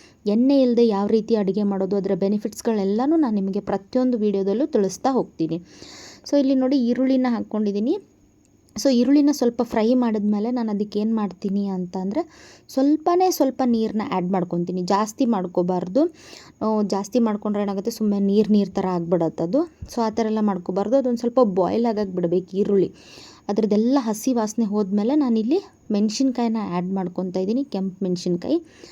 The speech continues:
ನೀವು ಈರುಳ್ಳಿ ಯೂಸ್ ಮಾಡ್ಬೋದು, ಮಾಡದೇ ಇರ್ಬೋದು, ಅದು ಆಪ್ಷನಲ್. ನಾನಿಲ್ಲಿ ಯೂಸ್ ಮಾಡಿ ತೋರಿಸ್ತಾ ಇದ್ದೀನಿ. ಓಕೆ, ಅದಾದಮೇಲೆ ನಾನಿಲ್ಲಿ ಎಂ ಟಿ ಆರ್ ಪುಳಿಯೋಗರೆ ಪೌಡರ್ನ ಯೂಸ್ ಮಾಡ್ಕೊಂಡಿದ್ದೀನಿ. ನಾವೇನು ರೈಸ್ ಕ್ವಾಂಟಿಟಿ ತೊಗೊಂಡಿರ್ತೀವಲ್ಲ,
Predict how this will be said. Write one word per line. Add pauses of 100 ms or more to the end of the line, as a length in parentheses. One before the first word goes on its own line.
(240)
ನೀವು
ಈರುಳ್ಳಿ
ಯೂಸ್
ಮಾಡ್ಬೋದು,
ಮಾಡದೇ
ಇರ್ಬೋದು,
ಅದು
ಆಪ್ಷನಲ್. (580)
ನಾನಿಲ್ಲಿ
ಯೂಸ್
ಮಾಡಿ
ತೋರಿಸ್ತಾ
ಇದ್ದೀನಿ. (320)
ಓಕೆ,
ಅದಾದಮೇಲೆ
ನಾನಿಲ್ಲಿ
ಎಂ
ಟಿ
ಆರ್
ಪುಳಿಯೋಗರೆ
ಪೌಡರ್ನ
ಯೂಸ್
ಮಾಡ್ಕೊಂಡಿದ್ದೀನಿ.
ನಾವೇನು
ರೈಸ್
ಕ್ವಾಂಟಿಟಿ
ತೊಗೊಂಡಿರ್ತೀವಲ್ಲ,